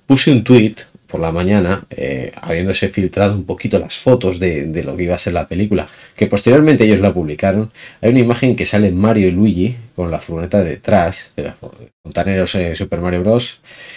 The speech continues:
y, y en Brooklyn, ¿vale? Que sale Pauline de fondo y demás. O sea, son imágenes filtradas de ellos que han llegado, de alguna manera, a internet y, bueno, están circulando. Bueno,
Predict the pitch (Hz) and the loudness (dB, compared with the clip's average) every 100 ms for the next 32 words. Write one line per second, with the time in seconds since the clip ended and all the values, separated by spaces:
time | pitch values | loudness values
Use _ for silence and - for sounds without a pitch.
0 | - _ - 131 135 120 104 90 113 - | -20 _ 4 8 8 6 4 4 2 2
1 | 82 73 80 104 185 180 - - 92 92 | -6 -6 -2 0 0 -4 -6 -4 -4 -2
2 | 87 98 90 82 135 147 139 110 82 78 | 0 0 0 0 4 4 6 4 2 -4
3 | - - 95 - 117 131 123 135 135 - | -10 -8 -6 -4 0 2 2 2 0 -2
4 | 90 76 - 104 101 80 92 95 120 135 | -4 -4 0 2 2 2 0 4 2 0
5 | - - _ _ - 90 82 76 98 139 | -8 -20 _ _ -4 -2 -2 -2 0 0
6 | 196 214 - - 80 82 85 87 107 139 | 0 -4 -10 -12 -8 -4 -4 0 2 4
7 | 190 220 - 90 92 101 143 196 208 98 | 2 -2 -4 -4 0 2 2 0 -2 -4
8 | 80 78 - 82 101 104 92 73 - - | -4 -6 -8 -6 -6 0 0 0 -8 -20
9 | _ _ _ _ _ _ 160 156 254 | _ _ _ _ _ _ 2 2 0